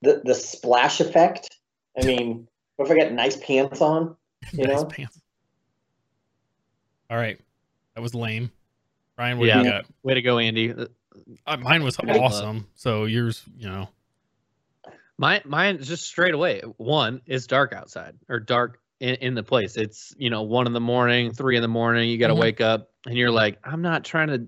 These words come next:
Speaker 3: deal with this. I don't want my lights to adjust to some type of light that's in the bathroom." You gotta just sit down on the toilet and just,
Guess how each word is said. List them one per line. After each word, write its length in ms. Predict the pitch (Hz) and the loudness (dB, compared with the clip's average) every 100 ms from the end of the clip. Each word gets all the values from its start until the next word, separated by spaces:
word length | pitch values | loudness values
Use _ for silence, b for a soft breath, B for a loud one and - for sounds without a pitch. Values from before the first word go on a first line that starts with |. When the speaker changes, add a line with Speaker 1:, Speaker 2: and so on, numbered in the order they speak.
| - | -10
Speaker 3:
deal 220 | 131 143 147 | 0 4 4
with 120 | 123 | 2
this. 260 | 143 127 - | 0 0 2
I 60 | |
don't 140 | 160 160 | 2 2
want 160 | 151 | -2
my 80 | 139 | -2
lights 340 | 120 120 131 - | 2 2 2 -2
to 140 | 127 | -4
adjust 440 | 113 113 120 117 120 | -2 0 0 0 -2
to 180 | 113 | -2
some 240 | - 127 117 | -2 -4 0
type 240 | 123 113 | -2 0
of 80 | 101 | 0
light 220 | 110 110 | 0 0
that's 160 | 101 117 | -4 -4
in 60 | |
the 80 | 107 | -4
bathroom." 540 | 101 107 110 113 107 107 | 2 4 4 0 -4 -4
You 160 | 120 131 | -6 0
gotta 240 | 135 143 120 | 2 4 2
just 140 | 110 | -2
sit 160 | 123 107 | -2 0
down 180 | 117 | -2
on 60 | 110 | -2
the 80 | 104 | -4
toilet 480 | - 120 110 104 - | 2 4 4 2 -2
and 180 | 107 101 | -6 -4
just, 260 | 104 101 | -6 -8